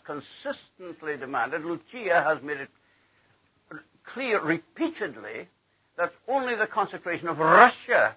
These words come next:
to Mary's Immaculate Heart will suffice. Pope Pius the twelfth consecrated the world in nineteen forty-two. And, uh, she made it clear that this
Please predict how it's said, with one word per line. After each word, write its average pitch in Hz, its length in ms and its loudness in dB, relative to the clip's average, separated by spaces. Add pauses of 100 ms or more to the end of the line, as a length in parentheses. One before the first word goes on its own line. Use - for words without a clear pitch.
(120)
to 156 80 -12
Mary's 139 320 -6
Immaculate 127 440 -6
Heart 113 260 -8
will 120 140 -20
suffice. 190 420 -2 (720)
Pope 226 220 0
Pius 135 360 2
the 165 100 -12
twelfth 240 420 -4
consecrated 151 480 -6
the 156 80 -2
world 156 320 8
in 165 100 -2
nineteen 160 460 -2 (160)
forty-two. 165 800 -10 (1000)
And, 214 320 2
uh, 165 60 4 (220)
she 196 80 -6
made 170 180 0
it 143 200 -6
clear 202 200 -4
that 170 140 -8
this 180 160 4